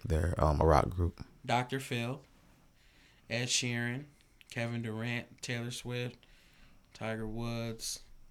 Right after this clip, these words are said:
Speaker 2: Kirk Cousins.
Speaker 1: Kirk Cousins. What?
Speaker 2: Yeah, sixty point five million.
Speaker 1: Kirk Cousins?
Speaker 2: Yeah.
Speaker 1: What does he do? Is, is he
Speaker 2: Nigga, football.
Speaker 1: He ain't making that much.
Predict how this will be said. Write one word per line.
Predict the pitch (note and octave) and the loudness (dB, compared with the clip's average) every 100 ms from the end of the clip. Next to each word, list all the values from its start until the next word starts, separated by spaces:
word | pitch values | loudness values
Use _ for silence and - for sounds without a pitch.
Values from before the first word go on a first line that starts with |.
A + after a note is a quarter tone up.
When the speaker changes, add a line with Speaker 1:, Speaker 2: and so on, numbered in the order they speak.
| - | -8
Speaker 2:
Kirk | - B2+ - | 0 0 0
Cousins. | A2 A#2+ D3 G2 G2 - - - - - _ _ - | -4 -2 -4 -8 -8 -10 -10 -16 -20 -20 _ _ -16
Speaker 1:
Kirk | - - - | -6 -4 -2
Cousins. | - C#2+ F#2+ D#2 E2+ - - | 0 0 0 -4 -6 -8 2
What? | D#2+ C3+ D4 F#4 F#4+ - - - - | 8 12 12 12 12 12 6 -16 -12
Speaker 2:
Yeah, | A2 C#3+ D#3 - | -6 -4 -6 -6
sixty | - B2 - C3 | -2 -2 -2 -4
point | C3+ C3 | -2 -2
five | D3+ C#3+ C#3+ | 2 4 4
million. | D3 D#3+ C3+ A#2+ - - - - | 0 -4 -4 -6 -12 -20 -6 8
Speaker 1:
Kirk | - E3 - | 12 12 12
Cousins? | A#2 A2+ C#3 G#3 - A2 | 12 12 12 12 12 2
Speaker 2:
Yeah. | A2+ C#3+ - - - - - - | -4 -6 -10 -20 -20 -20 10 12
Speaker 1:
What | E3 | 12
does | F#3+ | 12
he | F#3+ | 12
do? | G3 B3 F2 - - | 12 12 12 10 8
Is, | A#2+ - A2 - | 12 12 12 12
is | G#2+ | 12
he | E3 E3+ - - | 12 12 2 4
Speaker 2:
Nigga, | G3+ A#3 A#3+ | 6 6 4
football. | - F#4 F#4+ F3+ D#3 B2 G#2 B1+ - - - _ _ - - - - | 8 10 10 10 10 10 8 0 -8 -20 -20 _ _ -18 -18 -20 8
Speaker 1:
He | - A#3 | 12 12
ain't | A3+ | 12
making | G#3 C#3+ | 12 12
that | G2 - | 12 12
much. | D4+ D3 F4+ - | 12 12 12 12